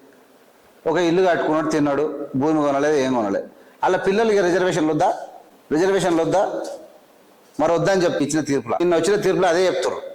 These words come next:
క్రిమిలేయర్ అనేది దళితులకు వర్తించదు. క్రిమిలేయర్ ఈ దేశంలో బలిసిన వాళ్లకు, ఆదానీలకు, అంబానీలకు, బ్రాహ్మణులకు,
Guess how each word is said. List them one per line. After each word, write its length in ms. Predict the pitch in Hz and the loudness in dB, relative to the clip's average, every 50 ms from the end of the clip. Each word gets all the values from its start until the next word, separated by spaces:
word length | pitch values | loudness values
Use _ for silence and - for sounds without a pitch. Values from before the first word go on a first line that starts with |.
| - - - - - _ - | -20 -20 -20 -20 -16 _ -4
క్రిమిలేయర్ 580 | 147 160 175 202 208 208 208 202 196 190 175 | -2 0 0 2 2 2 2 2 2 2 2
అనేది 760 | 165 160 160 156 151 147 139 165 196 208 - 208 - - - - - - | 2 0 0 0 0 0 2 2 0 0 0 -2 -4 -6 -8 -10 -10 -4
దళితులకు 480 | 110 131 139 160 156 170 170 156 143 | -2 0 0 0 0 0 -2 0 0
వర్తించదు. 760 | 143 131 127 113 - 143 127 123 131 117 117 123 117 - - - - - - _ - | 0 0 0 0 0 -2 -2 0 0 0 0 0 0 -2 -4 -8 -14 -20 -16 _ -4
క్రిమిలేయర్ 1000 | 147 151 165 190 214 196 196 185 175 170 160 147 160 196 220 - - - - - - - - | -2 0 0 2 2 2 0 2 2 2 2 2 0 0 -2 -2 -4 -6 -8 -10 -10 -6 -2
ఈ 80 | 127 147 | -2 0
దేశంలో 560 | 135 143 165 185 - 190 185 180 175 175 165 | 0 2 0 0 0 0 0 2 2 2 2
బలిసిన 460 | 156 123 113 131 139 156 - 196 190 | 2 2 0 0 0 0 0 0 0
వాళ్లకు, 540 | 175 160 147 143 139 131 - 135 135 101 - - - - - - - - - - - - | 2 2 2 2 0 0 0 -2 -2 -2 -4 -6 -12 -16 -18 -16 -16 -16 -16 -10 -6 -2
ఆదానీలకు, 680 | 117 143 156 175 180 175 170 165 156 156 147 151 151 | 0 0 2 2 2 2 2 0 0 0 0 0 0
అంబానీలకు, 640 | 139 123 127 143 160 170 165 160 156 147 - 143 139 | 2 2 2 2 2 0 0 0 0 0 0 0 -2
బ్రాహ్మణులకు, 800 | 127 107 - 123 131 147 160 165 160 156 151 143 151 147 156 151 | -2 -2 -2 0 0 0 0 0 0 0 0 0 -2 -4 -4 -4